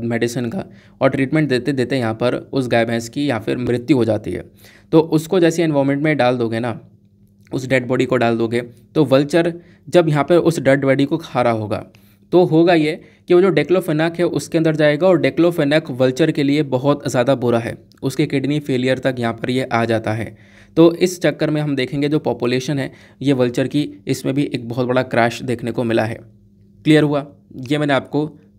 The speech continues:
जो पिछला आर्टिकल है वो भी लिंक कर दिया है, हालांकि वो जो आर्टिकल है वो डाउन टू अर्थ के अंदर आया था, लेकिन आज आर्टिकल यहाँ पर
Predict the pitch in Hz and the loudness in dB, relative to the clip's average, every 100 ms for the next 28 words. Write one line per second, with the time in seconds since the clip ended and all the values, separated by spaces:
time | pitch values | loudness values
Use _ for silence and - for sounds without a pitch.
0 | - 135 139 139 156 147 135 143 151 131 | -4 -4 -2 0 2 2 2 -2 -2 -2
1 | 135 131 139 - 135 127 139 143 127 135 | -2 -2 -4 -2 -4 -2 -2 0 -2 0
2 | 139 139 127 117 - 147 147 123 120 131 | -2 2 0 0 -4 -4 -4 -4 -4 -2
3 | 127 117 127 117 113 113 139 - _ _ | -4 -2 -4 -2 -2 -4 -8 -16 _ _
4 | - - - - 131 143 131 135 131 127 | -20 -20 -8 -2 -2 2 2 2 2 0
5 | 139 120 117 120 135 | -2 -2 -4 -2 -2